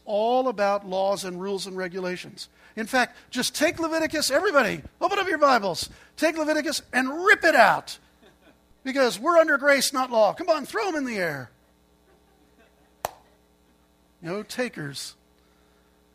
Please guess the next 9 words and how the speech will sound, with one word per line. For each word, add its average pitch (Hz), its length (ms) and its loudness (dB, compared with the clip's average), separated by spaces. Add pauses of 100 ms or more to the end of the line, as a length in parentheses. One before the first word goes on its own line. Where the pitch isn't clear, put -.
See, 214 220 -8 (120)
the 196 160 -8
Old 294 180 0
Testament 165 540 -10 (1000)
is 208 180 -10
the 185 100 -12
Bible 185 380 -6
Jesus 143 480 -16
read. 135 240 -12